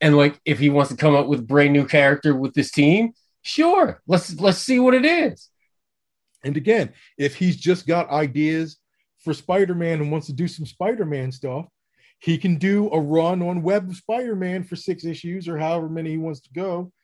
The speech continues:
Speaker 2: We have to limit the number of issues you can have in a run on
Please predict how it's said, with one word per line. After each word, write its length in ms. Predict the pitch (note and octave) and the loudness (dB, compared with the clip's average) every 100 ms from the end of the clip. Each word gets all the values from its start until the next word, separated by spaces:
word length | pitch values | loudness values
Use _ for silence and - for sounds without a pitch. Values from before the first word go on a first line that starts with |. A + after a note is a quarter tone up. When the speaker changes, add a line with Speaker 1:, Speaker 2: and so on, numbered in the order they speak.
| _ _ _ - | _ _ _ -12
Speaker 2:
We 140 | D3 D#3 | -2 4
have 180 | F#3 F#3+ | 4 4
to 100 | E3+ | 0
limit 480 | E3 F3 D#3+ D3 _ - | 4 4 2 -2 _ -8
the 100 | C#3+ | -4
number 560 | D3+ D#3+ D3+ D3 C#3+ - | -2 -2 0 0 -2 -4
of 260 | C3+ B2+ | -8 -6
issues 360 | D#3 D3+ D#3+ C3 | -8 -6 -6 -6
you 60 | C3+ | -6
can 120 | C#3+ | -4
have 360 | C#3 C#3 B2+ A2 _ _ _ - | -2 -2 -6 -10 _ _ _ -6
in 140 | C#3+ | -2
a 60 | C3+ | 0
run 340 | C3 C#3 C3 | 2 2 0
on 460 | B2+ B2+ A#2+ A#2 | -2 -4 -6 -12